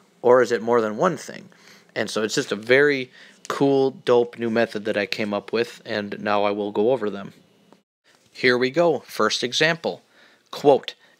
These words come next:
"An egg rolls down the hill." Am I saying I lost part of my Asian lunch selection? Or is this a physics lesson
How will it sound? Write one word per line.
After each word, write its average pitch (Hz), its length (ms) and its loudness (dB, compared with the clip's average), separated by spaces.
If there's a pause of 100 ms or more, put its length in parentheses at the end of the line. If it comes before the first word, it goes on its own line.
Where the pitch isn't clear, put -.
"An 120 280 0
egg 127 320 2
rolls 120 480 0
down 110 260 0
the 117 100 0
hill." 147 420 -2 (640)
Am 107 160 -2
I 120 180 4
saying 147 500 -2
I 110 100 0
lost 110 480 0
part 123 240 0
of 110 160 -2
my 110 300 -4
Asian 123 460 0
lunch 110 520 -2
selection? 170 720 -2 (580)
Or 117 180 2
is 170 260 0
this - 360 -2
a 113 140 -4
physics 151 720 0
lesson 120 460 0